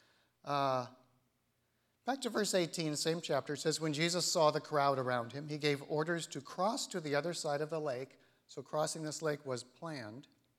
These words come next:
by Jesus. Like, he knew about this. And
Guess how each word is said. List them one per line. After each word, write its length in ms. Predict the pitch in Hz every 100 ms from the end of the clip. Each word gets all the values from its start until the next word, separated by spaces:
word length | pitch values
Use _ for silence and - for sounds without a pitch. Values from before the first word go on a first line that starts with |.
| _ - - - - _ _ _ _ _
by 120 | 139 127
Jesus. 640 | 131 151 98 117 - - _ _ _ _ 107
Like, 120 | 104 _ _ _ _ _ _ _ _ _ _ _
he 160 | 180
knew 140 | 175 156
about 320 | 123 117 -
this. 240 | 156 - - _ _ _ - _ _ _ _ _ - - _ _ _ _ _ _ _ _ 180
And 220 | 196